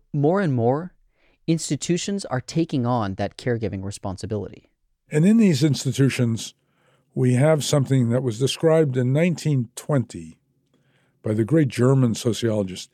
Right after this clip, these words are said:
Speaker 2: Max Weber as institutional authority. And he said that institutions would be powerful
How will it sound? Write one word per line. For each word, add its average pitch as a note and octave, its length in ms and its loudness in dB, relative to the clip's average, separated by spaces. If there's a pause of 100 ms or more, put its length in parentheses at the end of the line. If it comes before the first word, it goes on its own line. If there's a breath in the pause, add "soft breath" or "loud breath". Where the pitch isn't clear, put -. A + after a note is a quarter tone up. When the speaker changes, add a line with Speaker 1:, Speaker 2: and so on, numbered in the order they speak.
(300)
Speaker 2:
Max A#2+ 360 0
Weber G#2 640 0 (1120)
as A2+ 500 -2
institutional C3+ 1120 0 (600)
authority. A2 760 0 (920)
And A2+ 100 -6
he E3+ 100 2
said C#3+ 320 2
that B2 140 2
institutions F3+ 600 0
would C3+ 180 2
be A#2+ 120 -2
powerful C3 760 0